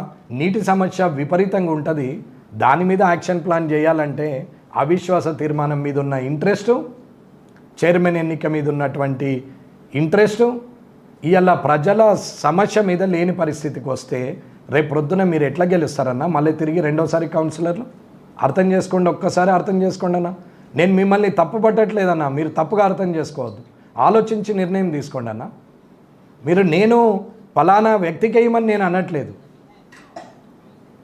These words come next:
ఆ ఇద్దరు అన్నదమ్ముల చేతికి మున్సిపల్ పోయిందా,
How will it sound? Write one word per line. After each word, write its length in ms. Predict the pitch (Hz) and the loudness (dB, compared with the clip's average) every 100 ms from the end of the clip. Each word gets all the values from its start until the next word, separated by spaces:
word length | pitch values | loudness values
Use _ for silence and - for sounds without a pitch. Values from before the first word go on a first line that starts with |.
| - - - - - | -20 -20 -20 -6 2
ఆ 120 | 143 170 147 | 4 6 4
ఇద్దరు 280 | 151 151 208 175 | 2 2 4 4
అన్నదమ్ముల 440 | 185 185 185 175 175 | 4 2 2 0 0
చేతికి 400 | 170 170 175 175 170 | -2 -4 -2 2 2
మున్సిపల్ 520 | 156 139 156 - 185 156 | 0 -4 -6 -2 0 2
పోయిందా, 400 | 151 156 143 131 | 2 0 2 2